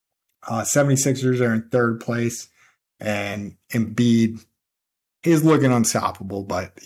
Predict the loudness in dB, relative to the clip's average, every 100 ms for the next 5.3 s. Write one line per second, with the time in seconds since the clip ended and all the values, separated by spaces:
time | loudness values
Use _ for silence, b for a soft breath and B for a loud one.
0 | -2 2 4 2 -2 -8 _ _ 0 0
1 | 2 -2 0 -2 -2 -4 -4 -4 -4 -4
2 | -6 -10 -6 0 0 0 -4 -4 0 0
3 | -2 -6 -10 -4 0 2 2 0 -4 B
4 | B B B _ -2 0 0 -4 -2 0
5 | -2 -6 -12